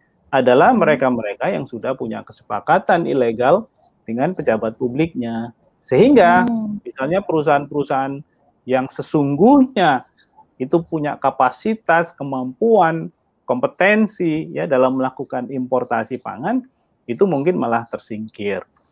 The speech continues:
Speaker 1: Nah,
Speaker 2: Oh.
Speaker 1: jadi kompetisinya dibuat juga terbuka
Speaker 2: Hmm.
Speaker 1: sehingga bukan hanya masyarakat yang bisa ngawasi.
Speaker 2: Hmm.
Speaker 1: K P P U
Speaker 2: Hmm.
Speaker 1: ya sebagai pengawas monopoli atau anti monopoli di Indonesia juga bisa masuk, bisa terjun
Speaker 2: Hmm.
Speaker 1: gitu.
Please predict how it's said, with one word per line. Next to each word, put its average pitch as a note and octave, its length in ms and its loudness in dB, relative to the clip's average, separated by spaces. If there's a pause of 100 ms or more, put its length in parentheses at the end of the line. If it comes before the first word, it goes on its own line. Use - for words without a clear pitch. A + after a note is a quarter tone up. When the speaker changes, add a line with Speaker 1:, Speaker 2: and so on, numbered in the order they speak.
(340)
Speaker 1:
Nah, - 120 0
Speaker 2:
Oh. - 40 6
Speaker 1:
jadi G#3 160 4
kompetisinya A#3 720 2
dibuat F#3 480 4
juga E3 480 2
terbuka F3+ 560 2
Speaker 2:
Hmm. E3+ 80 -2
Speaker 1:
sehingga D#3 400 2
bukan D3 320 -4
hanya B2+ 160 -4
masyarakat A#2 560 -6
yang D#3+ 160 -10
bisa C3+ 240 -10
ngawasi. D3 560 -8
Speaker 2:
Hmm. G#3 80 -10 (320)
Speaker 1:
K - 80 -18
P - 160 -6
P A#2+ 100 -2 (220)
U G#3+ 280 4
Speaker 2:
Hmm. - 40 -20 (240)
Speaker 1:
ya C3+ 160 -2
sebagai B2+ 480 2
pengawas B2+ 560 2
monopoli B2+ 800 0
atau B2 320 -6
anti B2 320 -4
monopoli A#2 640 -4
di F#3+ 80 0
Indonesia B2+ 400 0
juga D3 240 4
bisa A2 240 -2
masuk, D#3 480 0
bisa A#2 320 -6
terjun A#2+ 480 -4
Speaker 2:
Hmm. G#2+ 160 -8
Speaker 1:
gitu. G2+ 200 -14